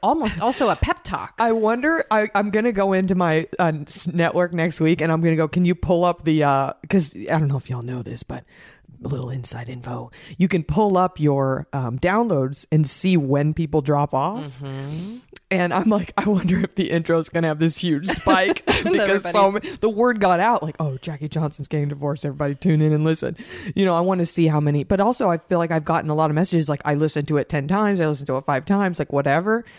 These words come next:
Speaker 2: So, but, you know, I didn't go into it with any, I just, I recorded it and I was so nervous. I didn't sleep that whole week. I was like, "Hey, wha-, how's this gonna come off? Is it,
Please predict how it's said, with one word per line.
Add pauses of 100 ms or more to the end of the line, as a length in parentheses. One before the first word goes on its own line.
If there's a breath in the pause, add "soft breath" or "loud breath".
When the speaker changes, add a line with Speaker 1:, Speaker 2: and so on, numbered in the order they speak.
(160 loud breath)
Speaker 2:
So, (280)
but,
you
know,
I
didn't
go
into
it
with
any, (300 loud breath)
I
just, (140)
I
recorded
it
and
I
was
so
nervous. (280 loud breath)
I
didn't
sleep
that
whole
week.
I
was
like, (400 loud breath)
"Hey,
wha-,
how's
this
gonna
come
off?
Is
it,